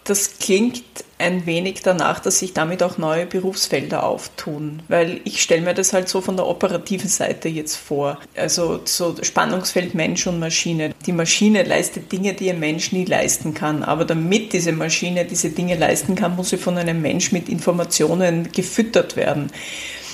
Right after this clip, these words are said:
Kann man sich das jetzt so vorstellen, dass jetzt jedes Unternehmen, bleiben wir zum Beispiel beim, beim Bankensektor, jetzt auch gleichzeitig einen Physiker und Informatiker oder was es dann noch immer dazu braucht,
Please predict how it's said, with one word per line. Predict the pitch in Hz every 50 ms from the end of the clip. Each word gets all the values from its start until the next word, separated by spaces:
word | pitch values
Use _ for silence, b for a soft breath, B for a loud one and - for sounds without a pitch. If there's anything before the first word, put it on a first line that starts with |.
| B B B B B - -
Kann | 208 185
man | 190 214
sich | 220 254 247 220
das | - 226 214 -
jetzt | 220 214 - -
so | - 208 202 208 214 220 214 - -
vorstellen, | - - - - 170 170 190 - - 262 220 214
dass | 208 202 202
jetzt | 208 196 - -
jedes | - 175 180 202 190 -
Unternehmen, | - 185 180 - - 175 165 151 - 175 202 208 202
bleiben | 202 - - - 165 165
wir | 175 170
zum | - 190 160
Beispiel | 151 - 175 - - 185 180
beim, | - 160 151 151 151 156 151
beim | 160 151 151 147
Bankensektor, | - - - 160 190 - - 214 208 - - - 185 - - - - 214 202 202 208 208 202 -
jetzt | - 185 - - - -
auch | 185 -
gleichzeitig | - - - - 175 - - - - - - - 196 - - - -
einen | 165 160 170 185 180 175 175 180 180 175 -
Physiker | - - 208 208 208 - - 202 - - 247 214 196 196 -
und | 170 180 - -
Informatiker | - 190 180 - - 170 165 147 143 143 160 - - 202 190 - 190 185 180
oder | - 180 185 165
was | 170 170 180
es | 185 180
dann | - 185 170
noch | 170 175 202
immer | 196 190 196 190
dazu | 185 180 175 - - - 180 -
braucht, | - - 139 - - 165 208 254 - - - B